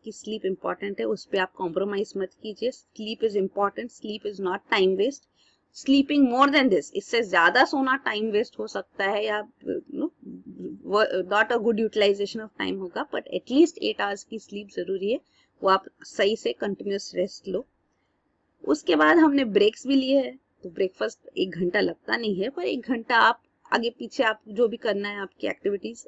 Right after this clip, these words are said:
आप breakfast के लिए वन आवर break, breakfast break ले सकते हैं, वन आवर lunch break ले सकते हैं, वन आवर dinner break भी ले लो, वन आवर snacks break भी ले लो evening में, वन आवर even bath and other activities के लिए भी आपने ले लिया।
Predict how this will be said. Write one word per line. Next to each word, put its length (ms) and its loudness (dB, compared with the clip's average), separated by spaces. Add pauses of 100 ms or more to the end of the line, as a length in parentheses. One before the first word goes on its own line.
आप 120 -4
breakfast 460 2
के 60 -2
लिए 340 4
वन 220 2
आवर 120 2
break, 220 2 (140)
breakfast 440 -4
break 220 0
ले 120 -4
सकते 280 -8
हैं, 80 -4
वन 200 0
आवर 100 2
lunch 300 4
break 300 0
ले 100 -4
सकते 360 -8
हैं, 60 -2
वन 200 0
आवर 140 0
dinner 360 4
break 300 -2
भी 100 -4
ले 160 2
लो, 220 -6 (340)
वन 180 0
आवर 120 4
snacks 540 4
break 300 2
भी 100 0
ले 120 2
लो 120 0
evening 460 -2
में, 160 -8 (500)
वन 200 4
आवर 160 0
even 140 6
bath 400 6
and 100 0
other 220 0
activities 560 0
के 120 -4
लिए 120 2
भी 80 -2
आपने 300 -4
ले 200 0
लिया। 300 -6